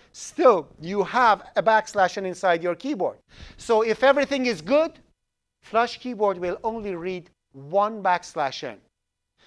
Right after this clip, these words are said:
If, ev-, if anything is bad, flush keyboard first will get rid of all the garbage, then it eats the backslash n. So success, flush keyboard reads only one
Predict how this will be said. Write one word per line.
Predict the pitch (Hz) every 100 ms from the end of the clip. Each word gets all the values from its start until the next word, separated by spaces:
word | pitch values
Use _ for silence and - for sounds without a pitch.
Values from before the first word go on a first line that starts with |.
| _ - -
If, | 202
ev-, | - 226 190
if | 202 -
anything | 247 262 - 240 214
is | 170
bad, | 160 190 233 277 294 _ _ _
flush | - 220 240 240
keyboard | 233 214 190 175
first | - 220 214 -
will | 175 151
get | 147 196 180
rid | 175
of | 156
all | 175 175
the | 151
garbage, | 139 226 262 214 233 226 - _ -
then | 220 240
it | 160
eats | - 143 -
the | 135
backslash | 120 113 - 120 104 113
n. | 110 _ _ _ _
So | - 190 165 131 - _ _ _
success, | _ - 190 - 247 277 285 -
flush | - 208 202
keyboard | - 190 170 156 139
reads | 147 143
only | 147 139
one | 135 180 208